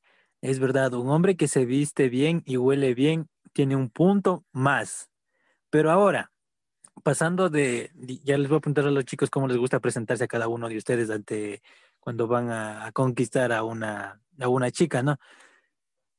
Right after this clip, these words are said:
Entonces, para ustedes, ¿cómo, cómo se visten más para ir, para una conquista? ¿Qué, usan su mejor loción? ¿Usan sus anillos? ¿Usan sus cadenas? Eh,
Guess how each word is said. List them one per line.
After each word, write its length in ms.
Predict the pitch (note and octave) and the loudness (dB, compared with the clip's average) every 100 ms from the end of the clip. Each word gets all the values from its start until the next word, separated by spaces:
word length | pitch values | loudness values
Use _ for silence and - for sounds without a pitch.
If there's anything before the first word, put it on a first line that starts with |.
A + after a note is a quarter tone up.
| - | 0
Entonces, 680 | F3+ F3 G3 C3+ G#2+ - - - _ _ _ _ _ _ _ _ _ - - | 2 4 2 0 -4 -6 -8 -14 _ _ _ _ _ _ _ _ _ -12 -2
para 200 | D3 C#3 | 0 2
ustedes, 720 | B2+ - D3+ G#2 - - - _ _ | 0 2 2 0 -10 -16 -20 _ _
¿cómo, 260 | - G#3+ E3+ _ _ _ _ _ - | -4 -4 -4 _ _ _ _ _ -6
cómo 260 | C4 C#4+ C#4 | -2 0 0
se 200 | - E3+ | 0 0
visten 800 | F#3+ G3 - D3 C3+ B2+ B2 | 2 0 0 0 0 -2 -2
más 280 | C3 C#3+ D3 | 0 0 0
para 220 | - B2+ B2 | 0 2 2
ir, 200 | B2+ - | 0 0
para 220 | B2+ B2 | 0 0
una 260 | B2+ B2 | 0 -2
conquista? 580 | - A#2 G#2+ G#2+ - A2 _ | -4 -8 -8 -10 -8 -12 _
¿Qué, 520 | - D3 B2+ B2 A#2 B2 | -2 0 0 -4 -8 -8
usan 260 | C#3 C#3+ | -4 -4
su 100 | B2 | -4
mejor 280 | B2 A2+ B2 | -6 -2 -2
loción? 1000 | A2+ G#2+ - A#2 A#2 C3+ D3 C3 B2 A#2 | 0 -4 -6 -6 -4 -4 -4 -6 -8 -10
¿Usan 600 | A#2 A2 A#2+ A#2 A2+ A2+ G#2 | -12 -8 -8 -6 -8 -12 -10
sus 260 | - A#2 | -4 -2
anillos? 560 | A2+ A2+ B2 C#3 B2+ B2 | -2 -2 -2 -2 0 0
¿Usan 180 | A#2 A2+ | -2 -6
sus 160 | A#2 | -8
cadenas? 840 | - A2 A2 A#2 A#2+ A#2+ A#2 A2+ A2 | -8 -8 -8 -10 -8 -8 -10 -14 -16
Eh, 180 | A2+ | -16